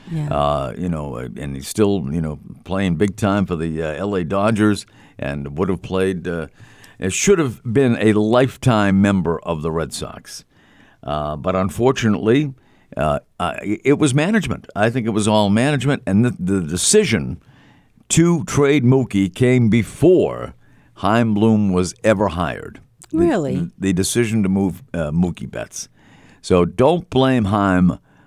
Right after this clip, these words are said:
Speaker 2: for Mookie Betts. You can blame him for a lot of things.
Speaker 1: Hmm.
Speaker 2: I, I think one of the, the things the Red Sox, now, we don't know what goes on behind the scenes. You know, wh-, whether Chaim Bloom wanted to re-sign Kyle Schwarber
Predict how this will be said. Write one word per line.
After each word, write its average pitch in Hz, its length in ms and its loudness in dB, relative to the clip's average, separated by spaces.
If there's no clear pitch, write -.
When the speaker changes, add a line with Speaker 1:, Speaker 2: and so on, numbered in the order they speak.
Speaker 2:
for 95 160 2
Mookie 92 340 2
Betts. 82 260 -6
You 90 80 -6
can 107 160 2
blame 143 260 0
him 156 120 -2
for 120 360 2
a - 100 0
lot 123 220 2
of 120 80 -4
things. 113 480 0
Speaker 1:
Hmm. 233 200 -4
Speaker 2:
I, 87 240 0
I 107 40 2
think 110 200 -2
one 110 140 2
of 107 100 2
the, 80 240 0
the 71 160 -8
things 107 280 -2
the 92 80 0
Red 113 220 0
Sox, 95 300 0
now, 107 220 0
we 165 260 -4
don't 226 200 0
know 226 180 -2
what - 260 -8
goes 110 260 -2
on 107 180 0
behind 85 400 -2
the 73 60 -8
scenes. 76 480 -6
You 90 100 -4
know, 90 220 -2
wh-, 71 280 -10
whether 95 300 -4
Chaim 113 320 -2
Bloom 120 400 0
wanted 110 280 2
to 104 80 2
re-sign 107 640 -2
Kyle 101 340 -2
Schwarber 131 560 0